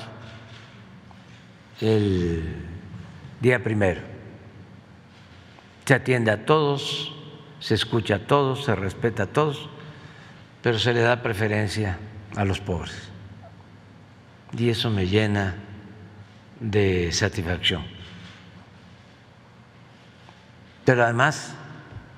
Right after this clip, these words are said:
de que es una convicción y que eso debiera ser el propósito fundamental de cualquier gobierno,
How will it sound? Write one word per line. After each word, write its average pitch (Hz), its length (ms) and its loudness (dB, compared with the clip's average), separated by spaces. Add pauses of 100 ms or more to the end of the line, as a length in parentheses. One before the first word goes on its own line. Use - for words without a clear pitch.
(1500)
de 101 160 0
que 127 100 2
es 120 80 4
una 127 260 4
convicción 110 640 0 (3250)
y 98 80 -8
que 120 300 4
eso 107 560 0
debiera 110 440 4
ser 120 240 0 (2000)
el 104 140 0
propósito 107 1000 0
fundamental 98 1040 0 (1120)
de 101 240 2
cualquier 104 480 2
gobierno, 95 720 0